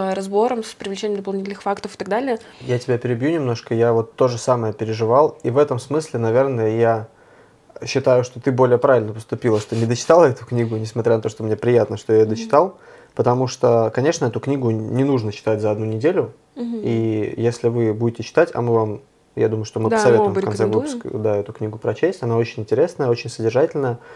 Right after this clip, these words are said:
Speaker 2: Но её ну, ей нужно, конечно, смаковать.
Speaker 1: Давай сделаем оговорку, что,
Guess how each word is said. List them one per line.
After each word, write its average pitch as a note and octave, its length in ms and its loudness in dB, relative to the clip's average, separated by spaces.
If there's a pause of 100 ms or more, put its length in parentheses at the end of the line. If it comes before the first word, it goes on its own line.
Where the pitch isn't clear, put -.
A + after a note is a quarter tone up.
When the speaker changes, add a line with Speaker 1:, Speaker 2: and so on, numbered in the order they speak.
(320)
Speaker 2:
Но C3 160 2
её C#3+ 160 6
ну, D3 120 2
ей D3 160 4
нужно, C3+ 260 -2
конечно, A#2+ 280 -4
смаковать. G#2+ 520 -2 (240)
Speaker 1:
Давай A3 260 4
сделаем B3+ 300 2
оговорку, B3 480 0
что, A3+ 640 0